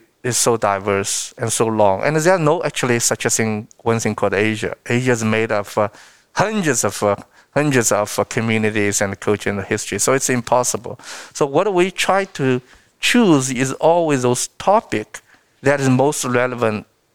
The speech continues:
to our life today. For example, we did a wonderful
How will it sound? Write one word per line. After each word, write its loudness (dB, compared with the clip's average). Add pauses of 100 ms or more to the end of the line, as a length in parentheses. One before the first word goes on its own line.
(160)
to 0
our 0
life -4
today. -4 (460)
For 0
example, -2
we 2
did 0
a 2
wonderful 2